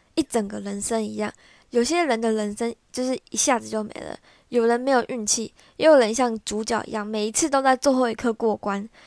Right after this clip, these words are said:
有人奸诈，用奸诈的手法来赢。然后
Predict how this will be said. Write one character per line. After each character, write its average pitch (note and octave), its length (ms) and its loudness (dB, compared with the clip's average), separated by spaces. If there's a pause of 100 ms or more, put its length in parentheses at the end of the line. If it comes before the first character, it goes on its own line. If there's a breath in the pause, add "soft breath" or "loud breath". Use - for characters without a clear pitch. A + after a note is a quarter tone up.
(200 soft breath)
有 A#3 120 6
人 B3 200 4
奸 C#4 280 -2
诈， C4 240 6
用 B3 240 2
奸 A#3 260 -4
诈 A#3 180 -2
的 G#3 60 -8
手 G3 140 -14
法 G3+ 140 -10
来 G#3 200 -12 (100)
赢。 - 80 -20 (1040 soft breath)
然 C4 160 4
后 C#4+ 120 10